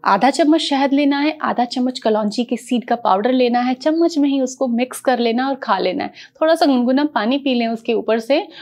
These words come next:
और ये एक बहुत अच्छी रेमेडी, इसको आप डेली फॉलो कर सकते हैं। कम से कम तीन महीने तक फॉलो करना चाहिए किसी भी रेमेडी को, ताकि बॉडी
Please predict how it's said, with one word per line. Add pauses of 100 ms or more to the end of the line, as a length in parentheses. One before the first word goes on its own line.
(140)
और
ये
एक
बहुत
अच्छी
रेमेडी,
इसको
आप
डेली
फॉलो
कर
सकते
हैं।
कम
से
कम
तीन
महीने
तक
फॉलो
करना
चाहिए (360)
किसी
भी
रेमेडी
को,
ताकि
बॉडी